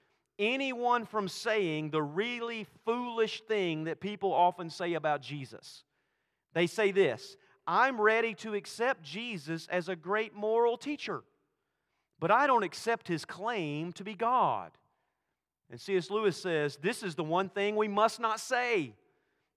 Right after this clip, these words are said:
A man who was merely a man and said the sort of things Jesus said would not be a great moral teacher.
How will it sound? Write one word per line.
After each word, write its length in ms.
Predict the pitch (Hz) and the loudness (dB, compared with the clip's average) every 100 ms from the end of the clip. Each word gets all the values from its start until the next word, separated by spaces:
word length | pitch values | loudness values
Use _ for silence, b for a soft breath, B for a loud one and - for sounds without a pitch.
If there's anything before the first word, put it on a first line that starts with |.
| 185 | 2
A 120 | 202 | 2
man 460 | 202 240 277 294 | 4 2 4 2
who 200 | 233 226 | 2 2
was 200 | 226 175 | 4 4
merely 480 | 165 185 247 285 277 | 2 0 2 0 0
a 80 | 262 | -2
man 640 | 240 226 135 123 135 214 - _ _ _ _ | -2 -2 -2 -4 -6 -12 -18 _ _ _ _
and 180 | 185 185 | -2 -2
said 480 | - - 247 277 262 | -4 0 2 4 2
the 100 | 247 | -2
sort 260 | 254 240 | -2 2
of 120 | 233 - | 2 2
things 320 | 226 220 156 | -2 -4 -6
Jesus 520 | 160 247 254 175 147 | -8 -6 -6 -6 -6
said 500 | - 143 147 160 160 b b | -4 -4 -2 -4 -6 b b
would 220 | 214 220 | -4 -2
not 400 | 233 285 285 208 | 4 6 4 2
be 160 | 269 | -2
a 40 | 262 | -2
great 300 | 247 269 277 | 2 2 2
moral 380 | 254 285 294 294 | 0 2 2 2
teacher. 560 | 311 302 330 285 143 | -2 0 2 2 2